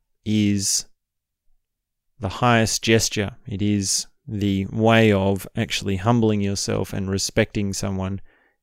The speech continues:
in the highest way. And once he had done that, and once he looked at Magha Baba, then Magha Baba realized what had happened, and then he touched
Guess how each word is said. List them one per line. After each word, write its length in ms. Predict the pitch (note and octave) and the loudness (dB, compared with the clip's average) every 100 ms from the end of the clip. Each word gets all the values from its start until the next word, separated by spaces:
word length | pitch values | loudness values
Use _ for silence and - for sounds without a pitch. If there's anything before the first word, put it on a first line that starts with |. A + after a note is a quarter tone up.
| _ | _
in 180 | A2 G2+ | -6 -4
the 260 | F#2+ F#2+ F#2 - _ _ _ | -2 -4 -6 -12 _ _ _
highest 580 | _ - A#2 G#2+ G2 - | _ -2 0 2 0 -2
way. 420 | G#2+ A2 G2+ G2 - _ _ _ | 2 2 2 -2 -8 _ _ _
And 200 | G#2+ G2 | -8 0
once 300 | A#2 D3 - | 4 4 4
he 120 | C3 | 4
had 140 | A#2+ G2 | 4 4
done 240 | C#3 C#3+ | 4 4
that, 160 | A#2 F#2 | 2 -2
and 120 | G2 | -6
once 260 | A#2 B2 - | -4 -2 -2
he 120 | A2+ | -2
looked 320 | A2 C#3 - | 2 2 2
at 120 | A#2+ | -4
Magha 320 | A2 A#2 A#2+ | 0 2 2
Baba, 420 | G#2 G2 F#2+ G2+ - _ _ _ | 2 2 2 -2 -4 _ _ _
then 520 | G#2 A2 G#2+ G2+ G#2 - _ _ _ _ _ - | -2 2 2 2 -2 -6 _ _ _ _ _ 0
Magha 280 | A#2+ A#2 G#2+ | 2 4 6
Baba 400 | A2 G#2 G2 G2 | 6 6 4 0
realized 960 | A#2 A2+ D3+ D3+ G2+ E2+ G#2+ - - - _ _ _ _ _ | 2 6 8 8 4 -2 -8 -10 -10 -16 _ _ _ _ _
what 220 | - A2 A2 | -4 2 2
had 100 | F#2+ | 2
happened, 420 | G#2 G#2+ G#2+ G2 | 0 0 -2 -4
and 200 | G2+ G2 | -4 -4
then 140 | F#2+ | -4
he 520 | F2 - D#3+ D#3 A2+ | -4 2 6 6 4
touched 420 | A#2 - A2+ - | 0 0 0 -2